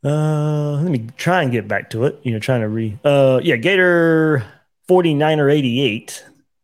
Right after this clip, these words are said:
Do we know which side each team is going to be on yet? Sorry, just seen this go live. No, we, we don't. Um, we don't even sure. I have a hard time believing it'll be East-West like it is now. I just don't. I, I see a pod system, maybe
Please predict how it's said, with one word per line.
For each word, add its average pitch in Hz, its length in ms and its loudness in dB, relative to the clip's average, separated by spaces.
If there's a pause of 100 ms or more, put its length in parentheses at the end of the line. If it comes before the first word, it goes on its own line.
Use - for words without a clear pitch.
(840)
Do 143 80 2
we 156 80 6
know 180 140 6
which 175 200 2
side 160 260 -2
each 160 220 -10
team 170 180 0
is 135 80 -2
going 151 200 2
to 139 40 -2
be 175 140 2
on 165 180 2
yet? 151 300 2
Sorry, 143 240 2
just 127 160 -6
seen 135 120 -2
this 127 120 -4
go 120 200 -2
live. 131 580 -2
No, 170 220 2
we, 151 360 0
we 147 120 -2
don't. 156 400 0 (280)
Um, 120 440 -6
we 147 100 -6
don't 143 140 0
even 135 120 -2
sure. 139 480 -2 (140)
I - 1200 -14
have 190 80 0
a 123 40 -2
hard 139 180 2
time 151 140 0
believing 135 320 0
it'll 131 120 0
be 135 260 -2
East-West 131 600 -2
like 131 180 -4
it 135 80 0
is 135 140 0
now. 117 460 -6 (180)
I 117 180 -6
just 117 200 -6
don't. 117 200 -6
I, 120 120 -6 (120)
I 120 60 -4
see 117 340 -4 (120)
a 120 80 -4
pod 131 340 0
system, 135 460 -2
maybe 131 500 -2